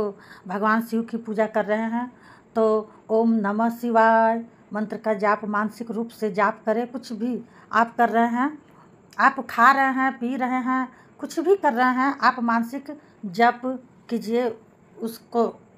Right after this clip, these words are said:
उसका चलते फिरते, उसमें चलते फिरते मानसिक जप, जप कीजिए उसका। <clears throat> उसका साथ ही अगर आपके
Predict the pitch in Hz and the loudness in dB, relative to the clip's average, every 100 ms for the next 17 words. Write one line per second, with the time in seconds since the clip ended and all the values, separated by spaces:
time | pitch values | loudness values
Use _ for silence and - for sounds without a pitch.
0 | _ - 240 - 277 277 240 233 262 262 | _ -12 -10 -2 -2 2 0 2 -4 -4
1 | 233 226 226 220 247 247 208 240 233 214 | -8 -4 -4 -2 -6 -2 -4 -4 -8 -10
2 | - 269 - - 208 214 214 226 220 220 | -8 -10 -12 -10 -4 -4 -4 -2 -2 -2
3 | - 185 240 233 202 262 262 233 254 277 | -6 -2 -2 -2 -4 -2 -4 -6 -2 -2
4 | - - - - - 233 233 - 247 220 | -4 -20 -20 -20 -12 -12 -8 -6 -4 -6
5 | - - _ - - 226 - 240 240 269 | -10 -20 _ -20 -10 -8 -4 -2 6 4
6 | 302 277 240 233 254 214 226 - 240 | 4 -2 0 2 2 2 0 -2 -4